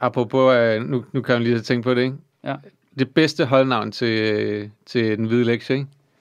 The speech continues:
Speaker 1: Statens Museum for Cunts.
Speaker 2: <laughs>
Speaker 1: Det er, det er virkelig et godt navn.
Speaker 2: Okay, okay.
Speaker 1: Der er også
Speaker 2: Wo-
Speaker 1: Big Trouble in Little Vagina, det kan jeg også godt lide.
Speaker 2: <laughs>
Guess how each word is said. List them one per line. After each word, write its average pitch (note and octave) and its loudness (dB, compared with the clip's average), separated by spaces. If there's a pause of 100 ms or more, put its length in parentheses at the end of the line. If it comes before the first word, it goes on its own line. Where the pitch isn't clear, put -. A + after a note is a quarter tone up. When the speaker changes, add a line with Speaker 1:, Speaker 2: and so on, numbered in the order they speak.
(480)
Speaker 1:
Statens C#3 0
Museum C3 0
for B2 -2
Cunts. - -4 (320)
Speaker 2:
<laughs> - -10
Speaker 1:
Det D#3 6
er, D#3 4 (580)
det D#3+ 6
er D3+ 8
virkelig D3+ 0
et C3 -2
godt C3+ 2
navn. A#2+ -4 (920)
Speaker 2:
Okay, F3+ 2 (160)
okay. D3+ -4 (140)
Speaker 1:
Der C3 2
er C3 10
også C#3 6
Speaker 2:
Wo- E3 0
Speaker 1:
Big D3+ 2
Trouble C3 2
in B2 2
Little B2 2
Vagina, A2+ 0
det A#2+ -8
kan - -20
jeg A#2+ -2
også A2 0
godt A#2 -2
lide. C3 -2
Speaker 2:
<laughs> - 0